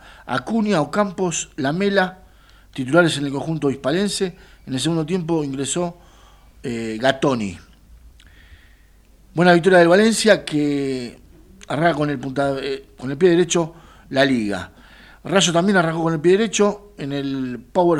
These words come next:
Horse Stadium de Almería. Venció dos cero al local. Goles, los dos de penal. Palazón y el francés Randy Teca. Para el conjunto rayista, que tuvo a Trejo en el segundo tiempo,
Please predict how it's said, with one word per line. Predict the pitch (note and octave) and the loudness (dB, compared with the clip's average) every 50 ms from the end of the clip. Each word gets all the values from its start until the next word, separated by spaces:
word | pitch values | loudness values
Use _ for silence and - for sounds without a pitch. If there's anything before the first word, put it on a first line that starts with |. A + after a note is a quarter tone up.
| - - | 0 0
Horse | F#3+ F#3 D#3+ - - | -2 -2 -2 -4 -6
Stadium | - - G3+ F#3+ E3+ D#3+ E3 E3 D#3+ - - - - - - - - _ _ | -2 2 2 4 4 2 0 -2 -8 -14 -20 -20 -20 -20 -20 -20 -20 _ _
de | - C#3 | -4 -2
Almería. | C#3+ D3 D3+ D#3 E3 G3+ A3 G#3+ G3+ F#3+ - - | -2 0 0 -2 0 4 4 4 4 4 0 -4
Venció | G#3 C#3 C3+ C#3+ E3 D#3+ | -6 -4 -2 0 0 0
dos | D3 - | 0 0
cero | E3 E3 | 2 2
al | D#3 D3+ | 2 4
local. | C#3+ C#3+ C#3+ - G#3+ G#3 G#3 G#3 G#3 G#3 - - - - - - - _ | 2 2 2 4 4 4 4 2 -2 -8 -14 -20 -20 -20 -20 -20 -20 _
Goles, | - - E3 F3 F3 E3 D#3 - - - - - - _ _ - | -4 0 2 4 4 4 2 0 -2 -4 -8 -12 -18 _ _ 0
los | D3+ F3+ | 2 4
dos | A3 B3+ | 6 6
de | B3 G3 | 6 6
penal. | D#3+ F3 D3 A#2 G2 F2+ F2 - - - - - _ _ _ | 4 2 0 0 -2 -4 -8 -16 -20 -20 -20 -20 _ _ _
Palazón | - D3+ - - E3+ - - C4 C4+ C#4 C4+ B3 - _ _ _ _ _ - - - _ _ _ | 4 6 8 8 6 6 4 4 2 2 -2 -10 -18 _ _ _ _ _ -20 -20 -20 _ _ _
y | - C3+ D3+ | -2 2 2
el | D#3+ D#3 | 2 2
francés | - D#3+ E3 E3 E3 D#3+ G#3 A3+ G#3+ - - - - - - - - | 2 2 2 2 2 2 0 0 0 -2 -6 -10 -14 -20 -20 -20 -16
Randy | - - - - A3+ B3+ C4+ B3+ A#3+ B3 A#3+ A#3 A3 - - - - - _ _ _ _ - | -12 -8 -2 2 4 4 4 4 2 2 0 0 0 -6 -12 -20 -20 -20 _ _ _ _ 2
Teca. | A3 F3 - - B2 G#2+ F2+ - - - - _ _ _ _ _ _ _ _ _ _ _ _ _ _ _ _ _ _ _ _ _ | 2 4 4 2 0 0 0 -4 -12 -20 -20 _ _ _ _ _ _ _ _ _ _ _ _ _ _ _ _ _ _ _ _ _
Para | - C3 C3+ C#3 | 0 2 4 4
el | C#3 B2+ | 4 2
conjunto | D3 C#3 D#3+ F3+ D3+ E3 | 0 -2 -2 -2 0 0
rayista, | D#3+ D#3+ D3 F3 F3+ - G#3+ G3 F3+ - - - - - - - _ _ | 0 0 0 -2 -2 0 0 0 0 -4 -10 -20 -20 -20 -20 -20 _ _
que | - C3 C3 | -8 -6 -4
tuvo | - G#3+ G#3+ G3+ F#3+ | -2 2 6 8 8
a | F3 F3 - | 8 6 6
Trejo | B3+ A#3 F3+ - - C#3 A#2+ - - - _ _ _ _ _ _ _ _ _ - | 4 2 4 2 0 -2 -6 -6 -10 -16 _ _ _ _ _ _ _ _ _ -10
en | C#3+ B2+ | -6 -4
el | C3 | -2
segundo | B2+ E3 F3 F3+ F3 E3 | 0 0 2 2 2 0
tiempo, | D#3+ F#3+ G3+ G3 E3 D#3 G3 G#3 G#3 - - | 2 0 0 0 0 0 -2 -2 -2 -6 -14